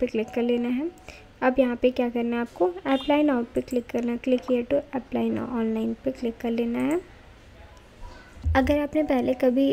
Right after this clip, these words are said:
registration किया है तो आपको अपना, आ, मोबाइल नंबर और पासवर्ड फिल करके लॉगिन कर लेना है।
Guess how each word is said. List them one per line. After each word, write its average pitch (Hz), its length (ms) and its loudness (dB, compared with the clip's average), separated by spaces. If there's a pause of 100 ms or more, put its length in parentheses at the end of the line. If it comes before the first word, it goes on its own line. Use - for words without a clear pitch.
registration 262 680 0
किया 285 200 -2
है 285 80 -2
तो 277 120 0
आपको 247 220 -2
अपना, 247 380 -2 (560)
आ, 247 60 0
मोबाइल 233 640 2
नंबर 247 320 2
और 269 80 2
पासवर्ड 269 460 0
फिल 277 280 2
करके 269 300 2
लॉगिन 233 360 2
कर 254 160 -2
लेना 254 280 4
है। 302 160 -2